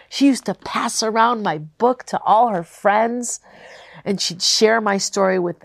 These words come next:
everyone. So right now, I personally, I'm going through the grieving process.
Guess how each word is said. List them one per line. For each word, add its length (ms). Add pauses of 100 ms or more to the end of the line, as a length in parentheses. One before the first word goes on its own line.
(140)
everyone. 800 (840)
So 540 (1080)
right 340
now, 440 (100)
I 140
personally, 880
I'm 160
going 340
through 200
the 80
grieving 400
process. 640